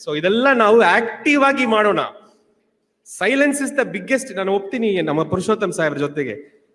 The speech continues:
ಸೈಲೆನ್ಸ್ ಆಗಿರುವುದೇ ಬಿಗ್ಗೆಸ್ಟ್ ದೇಶದ್ರೋಹ. ಈಗ ಇದೆಲ್ಲ ನಡೆಯುವಾಗ ಸೈಲೆಂಟ್ ಆಗಿ ನೋಡ್ಕೊಂಡಿರ್ತೀವಲ್ಲ, ಅದಕ್ಕಿಂತ ದೊಡ್ಡ ದೇಶದ್ರೋಹ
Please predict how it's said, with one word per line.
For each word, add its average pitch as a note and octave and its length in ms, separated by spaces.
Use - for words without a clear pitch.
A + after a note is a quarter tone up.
ಸೈಲೆನ್ಸ್ B3 680
ಆಗಿರುವುದೇ B3 500
ಬಿಗ್ಗೆಸ್ಟ್ A#3 640
ದೇಶದ್ರೋಹ. G3 460
ಈಗ D3+ 220
ಇದೆಲ್ಲ E3+ 240
ನಡೆಯುವಾಗ A3 520
ಸೈಲೆಂಟ್ A3 460
ಆಗಿ A3 140
ನೋಡ್ಕೊಂಡಿರ್ತೀವಲ್ಲ, G3 840
ಅದಕ್ಕಿಂತ A3+ 460
ದೊಡ್ಡ F#3+ 360
ದೇಶದ್ರೋಹ G3 680